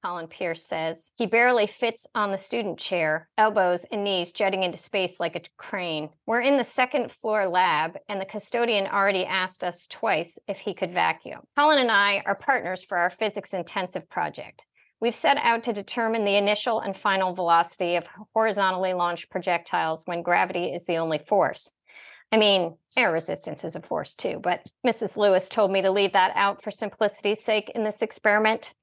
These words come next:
It's only September. We would be close,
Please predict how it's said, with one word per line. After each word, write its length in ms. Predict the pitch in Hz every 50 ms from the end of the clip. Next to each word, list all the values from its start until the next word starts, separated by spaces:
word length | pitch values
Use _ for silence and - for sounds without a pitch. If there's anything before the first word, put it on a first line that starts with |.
| _ _ _ _
It's 180 | - 208 - -
only 200 | 175 151 143 143
September. 640 | - - - - - - 160 160 156 151 - - _ _ _
We 540 | 202 202 196 190 175 165 160 151 - - - _ _ -
would 600 | 185 170 160 175 208 277 453 508 571 392 254 -
be 140 | - 170 -
close, 840 | - - - - 165 - - 143 202 302 - - - - - -